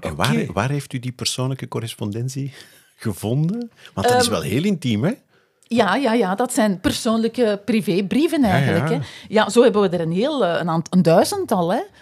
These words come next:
Speaker 3: Een aant-, va-, meer dan duizend. We hebben er zo drie, vier, vijfduizend uit de Oude Babylonische periode. We hebben die gevonden in allerlei sites in Babylon, ehm, waarbij mensen zeer intieme zaken met elkaar delen.
Speaker 1: En dus dat zijn allemaal s-, streepjes en stokjes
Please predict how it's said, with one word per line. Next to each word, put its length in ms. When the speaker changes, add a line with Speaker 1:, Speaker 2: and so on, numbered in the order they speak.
Speaker 3:
Een 140
aant-, 260
va-, 180
meer 220
dan 180
duizend. 400
We 80
hebben 200
er 60
zo 160
drie, 240
vier, 180
vijfduizend 840
uit 220
de 80
Oude 140
Babylonische 400
periode. 440
We 140
hebben 180
die 180
gevonden 360
in 140
allerlei 460
sites 520
in 240
Babylon, 680
ehm, 500
waarbij 580
mensen 560
zeer 540
intieme 840
zaken 380
met 100
elkaar 420
delen. 300
Speaker 1:
En 100
dus 200
dat 200
zijn 200
allemaal 340
s-, 200
streepjes 640
en 160
stokjes 720